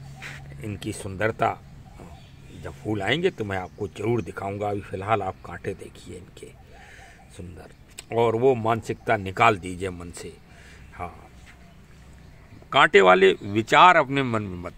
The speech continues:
रखिए, बस इतनी सी बात है। सकारात्मकता, पॉजिटिविटी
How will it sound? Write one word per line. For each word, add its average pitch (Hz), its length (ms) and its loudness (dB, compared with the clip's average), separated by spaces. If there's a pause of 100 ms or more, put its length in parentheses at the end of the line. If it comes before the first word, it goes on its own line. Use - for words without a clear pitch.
रखिए, - 300 -18 (360)
बस - 400 -14 (460)
इतनी 135 300 -4
सी - 180 -14
बात - 320 -18
है। - 80 -20 (580)
सकारात्मकता, - 880 2 (140)
पॉजिटिविटी - 680 -4